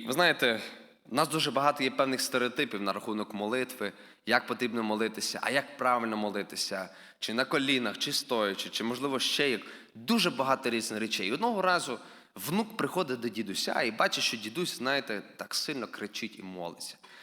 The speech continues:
Ну і внук приходить до діда і каже: «Діду, слухай, а чого ти так сильно кричиш?» «Так що, ти не бачиш, що я молюся?»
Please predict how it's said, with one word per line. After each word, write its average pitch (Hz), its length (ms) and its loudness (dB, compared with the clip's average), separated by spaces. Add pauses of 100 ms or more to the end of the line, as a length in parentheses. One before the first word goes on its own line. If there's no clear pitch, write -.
(160)
Ну 156 80 2
і 202 80 2
внук 202 240 -4
приходить 190 440 0
до 139 100 -2
діда 120 240 -4
і 107 60 -2
каже: 120 340 0 (100)
«Діду, 143 220 0
слухай, - 340 -4
а 202 60 0
чого 262 220 2
ти 254 80 4
так 233 160 0
сильно 208 300 2
кричиш?» - 760 -2 (680)
«Так - 180 -2
що, 123 140 0
ти 113 120 -6
не 107 120 -2
бачиш, 123 340 0
що - 160 -2
я 110 100 0
молюся?» 107 480 -2